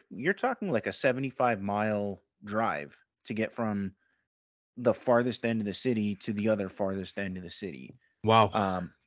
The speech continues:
Speaker 1: but it's all one, it's all one big city. There, there's no breaks in between or anything like that. You're just traveling through, you know, eight different small cities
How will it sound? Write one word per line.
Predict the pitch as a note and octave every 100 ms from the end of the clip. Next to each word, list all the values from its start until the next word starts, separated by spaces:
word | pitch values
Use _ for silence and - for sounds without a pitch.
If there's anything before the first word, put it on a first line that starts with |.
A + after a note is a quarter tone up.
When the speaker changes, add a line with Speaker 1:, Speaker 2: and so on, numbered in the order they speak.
| -
Speaker 1:
but | C3+
it's | B2+ D3+
all | D3 A#2+
one, | A#2 B2+ B2+ B2+ A#2
it's | B2+ A#2+
all | D#3+ E3+
one | B2+ D#3+ C3+
big | A2 C3 G#2
city. | - C3+ G2
There, | F#2+ G#2+ G#2+
there's | G#2+ G#2
no | B2+ C3+
breaks | A2 A2+ A#2+ B2 -
in | A#2+ A#2+
between | A#2 - A#2 A#2
or | A2 G#2+
anything | G#2+ G#2+ G#2+
like | G2+ F#2
that. | A2+ A2 G2+ _ _ - _ _
You're | A#2 A#2+
just | A2+ B2 A2
traveling | - A#2 B2 A2+ G#2
through, | F#2+ A2 G#2+ G#2 G#2 F#2 _ G2+ F#2+ _ _ _ -
you | A2+
know, | G2+ G2 F#2 _ _ _ -
eight | C3 - A#2
different | A#2+ A#2+ A2+ - -
small | - A2
cities | G#2+ A2+ G2+ C2 -